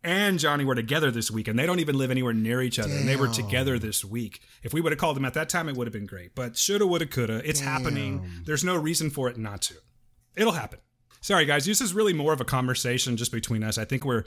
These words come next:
Speaker 1: smoothing things out right now.
Speaker 2: And you know what? Maybe that says something about me. Like, when I, I've, I've literally Googled most awkward podcasts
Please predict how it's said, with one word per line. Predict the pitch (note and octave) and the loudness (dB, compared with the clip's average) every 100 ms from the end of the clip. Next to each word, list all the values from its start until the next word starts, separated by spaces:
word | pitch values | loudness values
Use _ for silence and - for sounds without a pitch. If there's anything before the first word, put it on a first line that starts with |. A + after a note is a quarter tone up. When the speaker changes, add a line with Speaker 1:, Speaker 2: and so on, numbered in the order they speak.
| - | -2
Speaker 1:
smoothing | - D#3 D#3 D#3 C#3+ | 2 4 4 4 2
things | C3+ B2+ A#2+ A2 | 2 0 0 -2
out | G#2 F#2 - - G2+ | -6 -8 -12 -14 -16
right | F#2+ - | -16 -14
now. | F2 E2+ _ - - _ | -14 -16 _ -20 -20 _
Speaker 2:
And | A3 | 2
you | D4 | 4
know | E4 | 4
what? | D4 D4 | 6 6
Maybe | C#4+ F#4 | 4 4
that | C#4+ | 4
says | C4 A3+ | 4 0
something | G#3 F3+ | 0 2
about | E3 C#3 | 2 4
me. | D3 A#2+ | 2 2
Like, | A#2+ A2+ | 0 -2
when | C3+ A#2+ - - - | -2 -2 -8 -20 0
I, | D3+ G3 F3 | 4 6 6
I've, | F3+ G#3+ - | 6 6 4
I've | G3 B3 G#3 | 4 4 6
literally | G#3+ A3+ G#3+ E3+ | 6 8 6 4
Googled | C3+ F3+ C#3+ C#3 A#2+ - _ | 6 4 6 2 0 -6 _
most | B2+ C3+ D#3+ G#3 - - | -2 4 6 6 2 0
awkward | C#3+ D3+ D#3 D#3 C#3 | 4 4 4 0 0
podcasts | - C#3 C3+ C3+ G2+ - - - - | 4 4 2 -4 -6 -6 -10 -12 -18